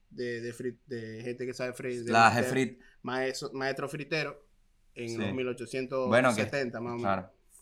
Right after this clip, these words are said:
Speaker 2: claro.
Speaker 1: Fue cuando
Speaker 2: ¿Mil ochocientos setenta o
Speaker 1: Sí.
Speaker 2: novecientos?
Speaker 1: No, mil ochocientos.
Speaker 2: Ah, claro, antes.
Speaker 1: Sí, no, no, mil novecientos, no,
Speaker 2: No.
Speaker 1: eso te estoy, te estoy diciendo
Speaker 2: Ya en
Speaker 1: que
Speaker 2: mil novecientos setenta llega el air fryer.
Speaker 1: Cla-, <laughs> Pues sí, en la casa yo un air fryer y mi abuela no me dejó entrar.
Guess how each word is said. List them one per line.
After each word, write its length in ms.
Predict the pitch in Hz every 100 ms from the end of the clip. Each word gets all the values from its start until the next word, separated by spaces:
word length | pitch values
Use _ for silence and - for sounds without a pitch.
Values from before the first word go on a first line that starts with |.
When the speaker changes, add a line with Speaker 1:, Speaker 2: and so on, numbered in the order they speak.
| _ - -
Speaker 2:
claro. 240 | 90 73 _ _
Speaker 1:
Fue 180 | - 131
cuando 760 | 123 123 123 120 117 113 110 113
Speaker 2:
¿Mil 120 | 131 147
ochocientos 500 | 156 - 156 147 156
setenta 580 | 180 180 120 92 95 _ _ _ _
o 100 | 110
Speaker 1:
Sí. 40 | 117
Speaker 2:
novecientos? 800 | 117 110 - 113 95 87 - - _ _
Speaker 1:
No, 180 | 127 127
mil 160 | 123 123
ochocientos. 500 | 120 117 131 113 107 101
Speaker 2:
Ah, 220 | 95 82
claro, 300 | 92 92 85
antes. 320 | 95 90 90 _ _ _ _
Speaker 1:
Sí, 140 | 139
no, 160 | 131 139
no, 140 | 135
mil 160 | 127 123
novecientos, 360 | 117 110 117
no, 240 | 117 123 139
Speaker 2:
No. 380 | 110 104 110 104
Speaker 1:
eso 100 | 90
te 240 | 139 156
estoy, 160 | 151 - _ -
te 60 | 117
estoy 120 | 139
diciendo 160 | 139 180
Speaker 2:
Ya 60 |
en 60 | 131
Speaker 1:
que 40 | 175
Speaker 2:
mil 40 |
novecientos 380 | 170 143 131 139
setenta 320 | 127 135 143
llega 160 | 156 165
el 100 | 156
air 140 | 147
fryer. 520 | - 123 123 98 - _ _ _ _
Speaker 1:
Cla-, 160 | - 135
<laughs> 360 | 180 - - 539 539 554 554 523 539
Pues 240 | 147 392 -
sí, 100 | 240
en 60 |
la 100 | 208
casa 220 | 208 208 226
yo 220 | 208 202
un 80 | 202
air 80 | 185
fryer 360 | 190 185 180
y 20 |
mi 100 | 175
abuela 280 | 170 170 180
no 80 | 180
me 80 | 180
dejó 120 | 170
entrar. 300 | 165 127 -